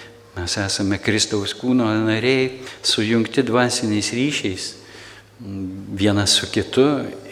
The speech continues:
ir be abejo su tuo Izraeliu, ne tik dvasiniu, kaip kai kas sako, bet ir su fiziniu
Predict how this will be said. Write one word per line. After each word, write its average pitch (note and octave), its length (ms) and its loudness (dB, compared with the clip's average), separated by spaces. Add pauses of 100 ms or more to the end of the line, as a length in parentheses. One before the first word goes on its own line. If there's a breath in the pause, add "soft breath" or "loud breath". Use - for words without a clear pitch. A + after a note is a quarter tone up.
ir F#2 160 0
be F#2+ 160 -2
abejo G#2 380 0 (120)
su G#2 280 -2 (580)
tuo F#2+ 300 -2 (640)
Izraeliu, G#2 760 0 (440 loud breath)
ne A2 220 0
tik G2 200 -2
dvasiniu, A2+ 720 0
kaip A2+ 240 -4
kai A2+ 200 0
kas A2+ 340 0
sako, G#2+ 400 -4 (180)
bet B2 240 -4
ir D3 80 0
su D3+ 160 0
fiziniu E3 640 2